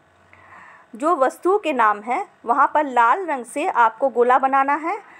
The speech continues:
और जो, अ, जगहों के नाम हैं, वहाँ पर आपको नीला रंग से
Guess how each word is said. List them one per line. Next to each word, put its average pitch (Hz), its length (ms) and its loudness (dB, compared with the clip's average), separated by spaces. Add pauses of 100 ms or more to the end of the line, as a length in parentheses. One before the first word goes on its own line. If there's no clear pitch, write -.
(240)
और 254 260 4
जो, 294 380 -8 (320)
अ, 226 360 2 (500)
जगहों 240 400 2
के 349 160 -4
नाम 220 300 2
हैं, 311 260 -6 (240)
वहाँ 262 300 0
पर 269 100 0
आपको 233 300 -2
नीला 277 320 0
रंग 208 200 -2
से 359 300 -6